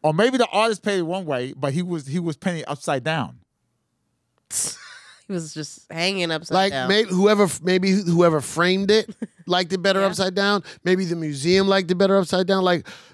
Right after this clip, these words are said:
Speaker 3: like, I wonder once it goes out of an artist's hand, can the artist still be like, "No, it's not supposed to be that way"? And be like, "Well, I like it this way."
Speaker 1: Yes.
Speaker 3: And that's now art.
Speaker 2: It takes on new
Speaker 1: Also,
Speaker 2: life of its own.
Speaker 3: My art, my, I'm an artist, and what I like to do is I like to take famous paintings,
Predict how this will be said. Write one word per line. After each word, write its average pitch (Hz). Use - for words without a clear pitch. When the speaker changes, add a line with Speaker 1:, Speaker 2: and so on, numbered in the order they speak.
Speaker 3:
like, 180
I 175
wonder 214
once 196
it 160
goes 190
out 185
of 175
an 160
artist's 175
hand, 180
can 156
the 156
artist 160
still 160
be 156
like, 151
"No, 202
it's 185
not 175
supposed 156
to 151
be 190
that 175
way"? 135
And 143
be 160
like, 160
"Well, 175
I 175
like 175
it 180
this 127
way." -
Speaker 1:
Yes. 190
Speaker 3:
And 170
that's 202
now 196
art. 214
Speaker 2:
It 185
takes 175
on 170
new 180
Speaker 1:
Also, 226
Speaker 2:
life 202
of 196
its 202
own. 254
Speaker 3:
My 254
art, 180
my, 214
I'm 220
an 233
artist, 190
and 160
what 180
I 196
like 214
to 170
do 170
is 170
I 175
like 175
to 135
take 139
famous 170
paintings, 175